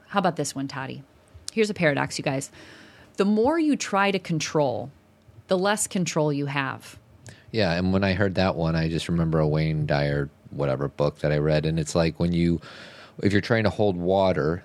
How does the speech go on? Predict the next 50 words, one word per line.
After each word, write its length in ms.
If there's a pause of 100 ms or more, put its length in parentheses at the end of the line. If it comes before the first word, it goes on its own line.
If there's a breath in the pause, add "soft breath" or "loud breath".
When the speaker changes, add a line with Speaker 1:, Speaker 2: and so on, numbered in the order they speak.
Speaker 2:
the 100
way 260
to 120
do 260
that 320
is 180
to 140
cup 400
your 160
hands 560
Speaker 1:
Correct. 240
Speaker 2:
so 140
you 200
can 200
hold 380
the 60
water. 380
The 140
minute 360
you 120
squeeze 760
it, 460
all 160
the 80
water 380
goes 320
out. 420
So 300
that 180
was 160
the 80
first 140
Speaker 1:
So 100
Speaker 2:
thing. 80
Speaker 1:
squeezing 540
is 100
holding, 500
controlling, 840
um, 360 (140)
absoluting. 840
Speaker 2:
Yeah. 180
Speaker 1:
That's 240
not 100
a 60
word, 240
but 80
I'm 100
making 280
it 80
up. 220